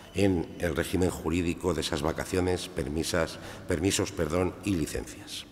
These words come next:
Y por último, también con carácter general, el convenio colectivo se ha adecuado a las últimas modificaciones legales y reglamentarias que se han producido durante estos años, estamos hablando desde el dos mil trece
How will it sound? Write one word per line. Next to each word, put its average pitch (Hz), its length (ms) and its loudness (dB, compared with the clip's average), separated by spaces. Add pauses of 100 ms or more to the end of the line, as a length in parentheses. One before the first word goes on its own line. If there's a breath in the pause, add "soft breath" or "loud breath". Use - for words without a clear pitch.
(720 loud breath)
Y 120 100 6
por 123 160 8
último, 127 760 6 (340 loud breath)
también 82 340 4
con 87 100 6
carácter 87 340 2
general, 101 580 4
el 87 120 0
convenio 87 360 4
colectivo 95 440 2
se 90 120 4
ha 90 40 6
adecuado 104 840 2
a 82 120 2
las 78 200 2
últimas 87 340 2
modificaciones 82 760 0
legales 98 500 2
y 87 60 0
reglamentarias 80 960 0 (640 loud breath)
que - 80 -2
se 85 100 0
han 90 100 2
producido 85 560 2
durante 71 400 -2
estos - 280 -2
años, 107 440 2 (140)
estamos 78 340 0
hablando 78 320 4
desde 78 220 2
el 69 100 0
dos 69 180 0
mil 82 180 2
trece 107 440 2